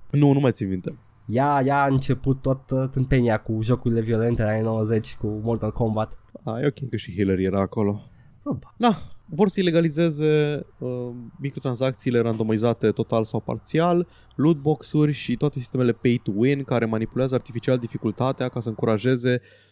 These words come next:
Speaker 1: uh, cheltuitul de bani sau să cumperi avantaje competitive multiplayer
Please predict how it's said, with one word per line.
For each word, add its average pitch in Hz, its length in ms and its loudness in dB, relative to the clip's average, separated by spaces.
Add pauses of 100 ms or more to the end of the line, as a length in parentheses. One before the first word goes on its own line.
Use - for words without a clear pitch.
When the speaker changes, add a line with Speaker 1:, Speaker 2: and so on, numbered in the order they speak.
(140)
Speaker 1:
uh, 117 200 0
cheltuitul 120 680 0
de 107 100 2
bani 135 440 0
sau 113 600 -2
să - 180 -4
cumperi 123 680 0
avantaje 110 1000 2
competitive 110 640 -2
multiplayer 117 880 0